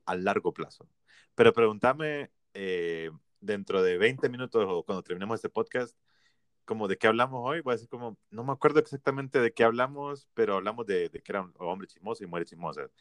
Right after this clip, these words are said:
Pero no sé qué, no sé qué exactamente dijimos. Las cosas que, digamos, yo hago, yo hacía videos todos los días antes de cuarentena,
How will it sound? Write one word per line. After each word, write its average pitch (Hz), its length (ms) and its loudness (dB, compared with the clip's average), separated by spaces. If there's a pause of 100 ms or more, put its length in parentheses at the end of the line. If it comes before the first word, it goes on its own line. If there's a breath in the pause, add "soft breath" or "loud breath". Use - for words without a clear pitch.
(220 soft breath)
Pero 113 160 8
no 123 100 0
sé 143 160 2
qué, - 300 0
no 123 140 -4
sé 139 140 -2
qué 135 100 -2
exactamente 113 540 -6
dijimos. 101 340 -6 (720 soft breath)
Las 117 180 2
cosas 185 240 -2
que, - 180 -2
digamos, 107 300 -2
yo 110 120 4
hago, 180 260 -4
yo 110 140 -2
hacía 139 240 0
videos 127 320 -4
todos 120 140 0
los 110 80 2
días 110 160 0
antes 113 140 -14
de 98 80 -2
cuarentena, 92 500 -6